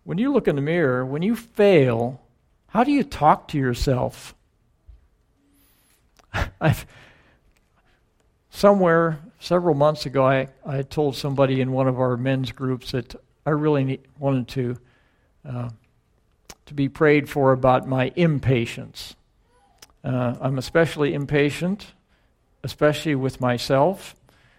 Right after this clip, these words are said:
And it was really interesting because, uh, recently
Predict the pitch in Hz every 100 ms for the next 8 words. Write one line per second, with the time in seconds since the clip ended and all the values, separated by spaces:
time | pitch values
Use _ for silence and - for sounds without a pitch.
0 | _ - 139 139 131 - _ 160 151 190
1 | 196 175 170 - 151 131 127 139 127 -
2 | _ _ _ _ _ 139 135 131 165 -
3 | 170 143 135 131